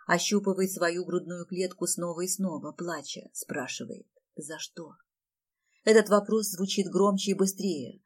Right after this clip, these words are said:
голос становится выше. Частота нарастает,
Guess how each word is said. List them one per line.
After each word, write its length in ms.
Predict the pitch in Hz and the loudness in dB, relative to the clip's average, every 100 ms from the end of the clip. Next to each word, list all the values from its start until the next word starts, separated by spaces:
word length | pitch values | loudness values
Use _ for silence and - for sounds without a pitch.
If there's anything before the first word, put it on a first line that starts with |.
| - | -12
голос 400 | - 165 175 175 | -4 6 8 8
становится 600 | 170 170 175 175 170 190 | 6 2 4 2 2 0
выше. 460 | 185 170 - 127 - _ _ - - | 0 -2 -4 -8 -14 _ _ -20 -2
Частота 500 | 214 208 202 202 208 | 0 4 4 6 6
нарастает, 640 | 202 202 196 180 156 - | 4 2 0 -2 -4 -6